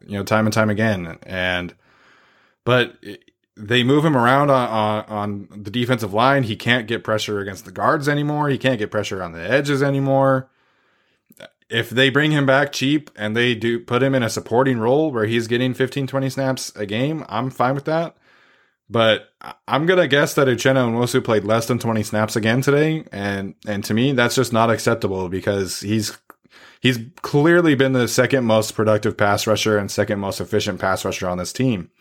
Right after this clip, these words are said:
And, you know, I looked at it up, I looked it up the other day, and he's getting pressure on, like, fourteen percent of his reps, and Melvin Ingram's getting pressure on, like,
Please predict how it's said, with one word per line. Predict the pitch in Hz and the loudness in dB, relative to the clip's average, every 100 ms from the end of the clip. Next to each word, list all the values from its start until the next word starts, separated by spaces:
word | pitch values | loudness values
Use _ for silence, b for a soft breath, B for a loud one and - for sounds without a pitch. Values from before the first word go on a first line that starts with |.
| B B B B B _ | B B B B B _
And, | 104 101 98 98 | -2 -2 -2 -4
you | 101 | -4
know, | 101 | -2
I | 95 107 | 0 2
looked | 110 107 | 2 2
at | 110 | 2
it | 107 | 4
up, | 110 - - _ | 2 -2 -20 _
I | 101 | -8
looked | 101 107 | -4 -2
it | 107 | 0
up | 110 | 0
the | 107 | 2
other | 104 101 | 0 2
day, | 120 127 | 2 2
and | 107 | 2
he's | 117 113 | 0 2
getting | 120 107 | 0 -2
pressure | 98 107 104 110 104 | 0 0 2 0 0
on, | 95 | -2
like, | 98 90 | -8 -10
fourteen | - 107 110 120 117 | -2 0 0 0 -2
percent | 117 127 | -2 0
of | 123 | 0
his | 120 127 117 _ - | 0 0 -2 _ -10
reps, | 117 131 139 - - b b b b | 0 4 2 0 -12 b b b b
and | - 104 101 | -4 -2 0
Melvin | 110 110 | 0 2
Ingram's | 110 117 110 | 2 0 0
getting | 110 107 | 0 0
pressure | 104 107 107 104 | 2 2 2 0
on, | 98 | 0
like, | 98 95 - | -4 -6 -12